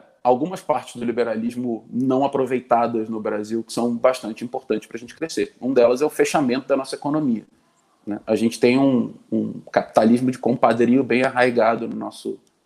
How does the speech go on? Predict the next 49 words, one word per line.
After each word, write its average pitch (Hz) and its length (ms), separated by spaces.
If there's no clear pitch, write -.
na 110 140
nossa 110 260
história, 110 540
né? 107 260
Onde, 107 220
se - 60
você 120 200
for 123 140
pegar, 107 320
por 107 160
exemplo, 107 500
é, 104 160
total 117 420
de 117 80
importação, 107 540
total 107 280
de 107 60
exportação 104 640
e - 20
colocar 104 420
isso 98 120
sobre 110 180
o 104 60
pib 110 280
do - 80
país, 123 480
você - 100
vai 127 80
ver 110 80
que 127 100
a - 20
economia 117 320
brasileira 113 440
é - 20
uma 113 80
das 120 100
economias 113 360
mais 107 140
fechadas 104 440
do 131 100
mundo. 127 320
É, 107 420
e 131 80
a 127 60
gente 135 180
fazendo 120 480
isso 151 300
perde 113 320
competitividade, 131 1040